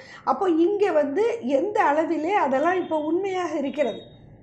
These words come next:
அப்படிங்கிற மிகப்பெரிய கேள்வி எழுகிறது. இதை,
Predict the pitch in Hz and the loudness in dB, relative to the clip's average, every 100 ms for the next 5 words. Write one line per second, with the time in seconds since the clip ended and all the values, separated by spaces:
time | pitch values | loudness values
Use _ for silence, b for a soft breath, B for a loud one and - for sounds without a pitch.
0 | - - - _ _ - 233 269 285 240 | -20 -20 -20 _ _ -8 -4 -2 -2 -4
1 | 233 233 214 262 269 220 226 247 247 202 | -4 -6 -6 -4 -4 -4 -4 -4 -4 -6
2 | 196 - 190 190 254 - - b b b | -6 -6 -6 -2 -4 -4 -12 b b b
3 | b - 294 294 | b -4 0 0